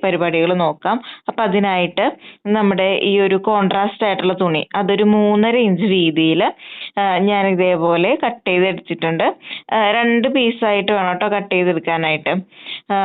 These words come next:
അതിനുശേഷം ഇതൊന്ന് രണ്ടായിട്ട് ഫോൾഡ് ചെയ്ത് കൊടുത്തു. എന്നിട്ട് ഇതൊന്ന് നന്നായിട്ട് അയൺ ചെയ്തെടുക്കണം.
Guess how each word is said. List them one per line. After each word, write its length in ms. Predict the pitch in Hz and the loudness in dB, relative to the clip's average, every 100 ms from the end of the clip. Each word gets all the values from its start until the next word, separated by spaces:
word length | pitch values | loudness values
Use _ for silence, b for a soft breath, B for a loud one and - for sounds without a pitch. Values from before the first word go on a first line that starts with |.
| 190 | 0
അതിനുശേഷം 760 | - 202 214 220 233 175 180 247 | 0 0 0 0 0 0 0 0
ഇതൊന്ന് 300 | 202 196 196 | 2 2 2
രണ്ടായിട്ട് 640 | 202 190 202 226 196 180 | 2 0 0 2 0 0
ഫോൾഡ് 400 | 208 202 180 165 | -2 0 2 2
ചെയ്ത് 200 | 170 180 | 2 2
കൊടുത്തു. 340 | 190 156 - 233 | 2 0 0 0
എന്നിട്ട് 320 | 214 208 208 | 2 0 2
ഇതൊന്ന് 420 | 185 185 311 - | 2 2 0 0
നന്നായിട്ട് 540 | 190 180 214 185 175 | -2 0 0 0 0
അയൺ 320 | 220 202 190 185 | 0 2 2 2
ചെയ്തെടുക്കണം. 840 | 196 165 151 - - - - - | 2 0 -2 -6 -8 -10 -20 -10